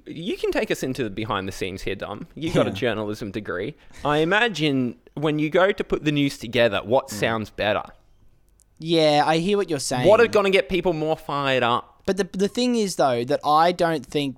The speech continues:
Speaker 2: see, go, I'm pretty sure that controversy to my memory started on Breakfast T V. And Breakfast T V has a newsy element, but they also ask the presenters to have an opinion,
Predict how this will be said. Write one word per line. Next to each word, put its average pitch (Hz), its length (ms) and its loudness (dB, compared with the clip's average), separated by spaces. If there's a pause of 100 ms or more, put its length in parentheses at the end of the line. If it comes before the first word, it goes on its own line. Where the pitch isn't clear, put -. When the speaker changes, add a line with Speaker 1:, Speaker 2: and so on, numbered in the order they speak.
Speaker 2:
see, 151 200 -4
go, 160 180 0
I'm 156 300 2
pretty 202 180 -6
sure 208 220 0
that 160 160 -2
controversy 131 500 -4
to 120 80 -6
my 120 140 -4
memory 117 340 -4
started 120 400 -2
on 113 120 -6
Breakfast 107 420 -10
T 104 160 -8
V. 95 260 -10 (340)
And 175 140 -4
Breakfast 226 400 0
T 170 140 0
V 147 140 2
has 139 180 0
a 135 80 2
newsy 127 500 0
element, 123 600 -4 (360)
but 143 140 0
they 147 160 4
also 156 440 4
ask 123 420 0
the 120 480 -2 (240)
presenters 117 800 -6
to - 60 -2
have 156 200 -2
an 110 80 -6
opinion, 92 540 -14